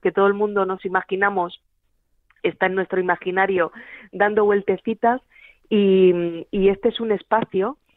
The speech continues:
eh, donde invitamos a los oyentes, invitamos a las personas a pensarse, a conectar con su verdadera identidad, desde la seguridad, desde la estabilidad, desde el,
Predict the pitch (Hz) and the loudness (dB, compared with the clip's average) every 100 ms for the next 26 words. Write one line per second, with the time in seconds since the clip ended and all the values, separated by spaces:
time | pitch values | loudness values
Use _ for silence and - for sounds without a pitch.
0 | _ - - _ - 185 175 170 165 160 | _ -20 -20 _ 4 6 6 6 6 4
1 | 160 156 156 151 - 180 175 175 170 165 | 2 -2 -8 -12 -6 2 2 4 4 4
2 | 160 - 202 180 180 170 214 214 185 - | 2 -4 -6 -6 -6 -2 0 0 -4 -2
3 | 175 170 - 170 196 208 196 180 185 170 | -2 -2 -2 0 0 0 -4 -4 -6 -6
4 | 170 190 196 202 190 - 180 - 202 208 | -2 -2 -2 -2 -2 -4 -6 -2 -2 0
5 | 226 - - _ _ - 180 175 170 - | -2 -6 -20 _ _ -2 2 2 0 -4
6 | 165 160 208 220 - 160 160 _ _ _ | -12 -2 -2 -2 -6 -8 -8 _ _ _
7 | _ _ 190 180 185 175 - 214 220 220 | _ _ -2 0 -2 -2 -2 -2 0 -2
8 | 208 - - 196 185 180 180 175 180 175 | -2 -6 -6 0 2 2 0 2 2 4
9 | 202 208 196 180 165 160 165 214 208 _ | 2 2 0 -2 -2 -2 0 0 -2 _
10 | _ _ _ - 185 170 175 175 185 165 | _ _ _ -2 0 2 2 0 -2 -2
11 | 170 165 196 202 190 175 175 170 165 170 | -2 0 2 2 0 -2 0 -2 -2 -4
12 | 165 165 170 196 196 185 180 156 180 170 | -2 -2 0 2 2 2 -2 0 0 4
13 | 170 | 2